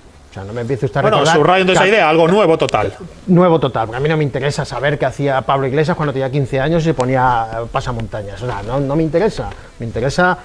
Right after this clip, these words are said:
Speaker 1: eh, debatir la situación de España y, lo más importante, el futuro de España,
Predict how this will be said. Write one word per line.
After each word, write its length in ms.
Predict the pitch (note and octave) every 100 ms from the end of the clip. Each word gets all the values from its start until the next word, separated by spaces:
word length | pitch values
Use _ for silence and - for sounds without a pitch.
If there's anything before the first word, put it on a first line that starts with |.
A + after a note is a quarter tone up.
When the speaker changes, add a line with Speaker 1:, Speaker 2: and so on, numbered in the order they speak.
| - -
Speaker 1:
eh, 120 | C3
debatir 560 | C3+ C3 A#2+ E3+ F#3 D3+
la 120 | C3+
situación 600 | B2+ A#2+ G#2+ E3+ F#3+ C3+
de 60 | B2
España 380 | - F3 G#3 G#3+
y, 260 | C4+ F4+ D#4
lo 100 | D#3+
más 160 | E3 D#3+
importante, 600 | D3 D3 D3+ D#3+ C3 A#2
el 120 | B2+
futuro 380 | A2 B2 C#3 C#3+
de 60 | B2
España, 380 | - C#3 D3+